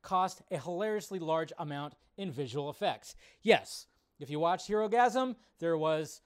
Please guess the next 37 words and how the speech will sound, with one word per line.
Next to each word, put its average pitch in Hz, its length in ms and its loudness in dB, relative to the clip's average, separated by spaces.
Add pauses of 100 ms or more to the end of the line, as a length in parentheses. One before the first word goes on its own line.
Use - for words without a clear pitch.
some 160 220 -8
significant 151 540 -10 (840)
V 196 240 0
F 196 140 -4
X 151 380 0
that 151 160 -2
had 147 200 -4
to 135 60 -10
do 139 160 -6
with 139 100 -6
some 156 160 -8
appendages, 170 800 2
that's 160 240 -6
for 214 100 -12
sure. 214 460 0 (880)
Woo, 226 480 4 (180)
got 156 240 -4
pretty 196 180 -6
crazy. 123 500 -4 (760)
Also 180 280 0
got 214 200 4
pretty 220 200 2
crazy, 220 400 2
too, 247 420 2 (320)
when 143 100 -8
it 147 60 -6
came 165 200 -8
to 165 100 -8
the 151 60 -6
Vodka 156 360 0
stream, 170 300 -10
so 156 140 -6
hopefully 139 300 -4
you 139 60 -4
guys 131 160 -6
watched 139 380 -4
it. 202 200 -4